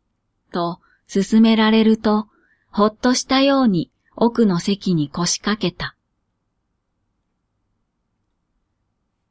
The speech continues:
大手町のビル街の地下にあるバ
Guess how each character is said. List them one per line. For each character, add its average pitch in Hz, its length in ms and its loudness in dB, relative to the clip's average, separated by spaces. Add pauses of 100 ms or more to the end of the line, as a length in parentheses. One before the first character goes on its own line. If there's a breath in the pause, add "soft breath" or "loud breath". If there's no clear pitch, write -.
(200)
大 254 160 4
手 277 200 2
町 233 320 2
の 175 120 0
ビ 185 160 2
ル 233 140 4
街 214 260 2
の 160 140 0
地 - 220 -8
下 233 120 2
に 190 200 2
あ 175 120 0
る 170 160 -4
バ 185 400 -2